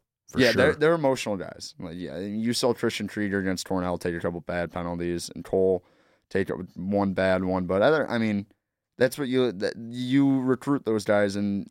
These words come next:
Speaker 2: they're usually gonna be the same way they, <laughs> they came in, and they, they, they produce enough where they're allowed, I guess, to do that. But you don't wanna take stupid penalties. But impressive win on Friday night. Open up the Big Ten with a road win.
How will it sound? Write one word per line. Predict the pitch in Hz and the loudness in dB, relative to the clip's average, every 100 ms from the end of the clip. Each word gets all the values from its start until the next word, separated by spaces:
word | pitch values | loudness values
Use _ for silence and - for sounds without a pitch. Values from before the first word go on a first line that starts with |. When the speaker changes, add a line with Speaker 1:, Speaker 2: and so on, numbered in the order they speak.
| _ | _
Speaker 2:
they're | - 110 | -4 -2
usually | 110 120 110 110 | 2 2 2 0
gonna | 110 | 0
be | 104 | 2
the | 101 | 0
same | - 104 104 98 | 2 2 2 2
way | 101 98 | 2 4
they, | 95 92 92 _ | 4 2 0 _
<laughs> | - | -8
they | 92 90 - 107 | -6 -4 -2 -4
came | - 104 104 | 0 0 2
in, | 101 | 2
and | 92 87 - _ - | 0 -4 -10 _ 2
they, | 123 | 2
they, | - 139 151 - | 4 4 4 2
they | 151 | 2
produce | 165 208 156 147 - | 2 2 4 4 4
enough | 131 127 127 | 4 4 2
where | 123 | 0
they're | 117 113 | 4 4
allowed, | 101 98 107 123 | 2 2 4 4
I | 123 | 2
guess, | 123 123 - | 2 2 0
to | |
do | 117 127 | -2 2
that. | 131 131 - _ _ _ | 4 4 2 _ _ _
But | - 127 | 0 2
you | 143 | 4
don't | 147 | 4
wanna | 143 | 4
take | 120 117 107 | 2 -2 -2
stupid | - 117 101 98 | -2 -2 -2 -2
penalties. | 107 104 92 90 | 0 0 0 -2
But | 104 92 - _ _ | 0 -2 -4 _ _
impressive | 127 127 214 226 170 | -2 4 4 4 2
win | 123 123 | 2 2
on | 104 | 2
Friday | 107 104 98 | 2 0 2
night. | 95 95 - _ _ - | 0 0 -2 _ _ 0
Open | 139 151 | 2 4
up | 147 147 | 0 0
the | |
Big | 123 123 117 | -2 0 2
Ten | 120 117 | 2 2
with | 110 | 2
a | 98 | 0
road | 92 107 107 104 | 2 4 4 2
win. | 104 104 101 | 0 2 0